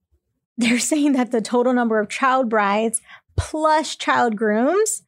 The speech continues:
um, worldwide is seven hundred and sixty-five million.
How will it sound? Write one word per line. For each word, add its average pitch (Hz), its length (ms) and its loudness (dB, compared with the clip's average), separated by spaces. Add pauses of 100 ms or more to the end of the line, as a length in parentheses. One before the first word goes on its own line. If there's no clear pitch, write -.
(480)
um, 226 760 0
worldwide 233 720 2
is 262 180 -2
seven 240 280 0
hundred 226 240 0
and 214 120 0
sixty-five 208 600 0
million. 214 560 0